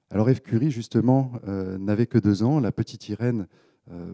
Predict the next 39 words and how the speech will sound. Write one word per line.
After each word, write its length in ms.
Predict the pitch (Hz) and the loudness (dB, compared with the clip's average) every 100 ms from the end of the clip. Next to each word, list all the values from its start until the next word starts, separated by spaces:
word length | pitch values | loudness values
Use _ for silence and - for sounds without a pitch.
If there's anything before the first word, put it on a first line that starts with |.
| - | -4
pas 100 | 110 | -2
beaucoup 260 | 107 - - | 0 -2 -6
plus, 360 | - 151 - | -4 -6 -4
lorsque 340 | 110 110 - - | -8 -8 -8 -8
Pierre 320 | - 131 127 | -4 -4 -4
Curie 420 | - 110 131 135 | -4 -4 0 2
est, 260 | 107 98 87 _ _ _ | 0 -2 -6 _ _ _
enfin 100 | - | -20
quelques 320 | - - 95 | -18 -12 -6
années 160 | 95 98 | -4 -4
de 60 | - | -4
plus 180 | 123 | -4
tout 100 | - | -4
de 40 | 95 | -2
même, 160 | 120 | -2
six 200 | 120 104 | -4 -8
années 140 | 101 95 | -8 -8
de 60 | |
plus, 300 | - 139 - - _ _ - | -6 -6 -6 -16 _ _ -8
lorsque 320 | 110 117 - | -6 -6 -8
Pierre 240 | - 131 | -4 -4
Curie 240 | - 120 147 120 | -2 0 2 2
est, 220 | 110 - | 0 -4
est, 380 | 107 - 104 104 | -6 -6 -6 -6
est 60 | |
victime 380 | 101 - - 135 | -6 -10 -8 -2
d'un 180 | 110 107 | -2 -2
accident 380 | 110 - 117 117 | -6 -6 -6 -4
tragique, 500 | - 101 110 - 113 | -6 -6 -8 -14 -14
euh, 140 | 101 | -12
de, 140 | 95 95 | -10 -8
de 120 | 98 | -8
circulation. 720 | - - 110 98 - - 143 | -10 -12 -2 -2 -2 -4 -4
Il 80 | 123 | -4
se 120 | 98 | -8
fait 140 | - | -6
renverser 540 | 104 98 104 - 120 117 | -4 -4 -4 -4 -4 -2
par 220 | 98 92 | -4 -6
un, 160 | 92 | -10